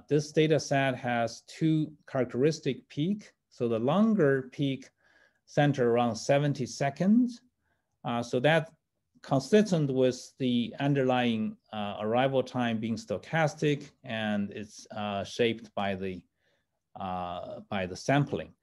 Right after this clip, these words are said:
Uh, however, the, the, the, the short time scale clustering around three point five, uh, millisecond, uh, is significant. Uh, so it could be, uh, something, uh, characteristic of its underlying,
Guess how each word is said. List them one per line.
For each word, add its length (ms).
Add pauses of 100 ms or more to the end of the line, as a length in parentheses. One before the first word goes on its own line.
(420)
Uh, 180
however, 480
the, 460
the, 320
the, 220
the 200
short 580
time 260
scale 280
clustering 640
around 300
three 240
point 320
five, 420 (180)
uh, 280
millisecond, 880 (120)
uh, 180 (120)
is 460
significant. 840 (220)
Uh, 220
so 200
it 240
could 200
be, 320 (180)
uh, 280
something, 580 (720)
uh, 200
characteristic 840
of 200
its 160
underlying, 680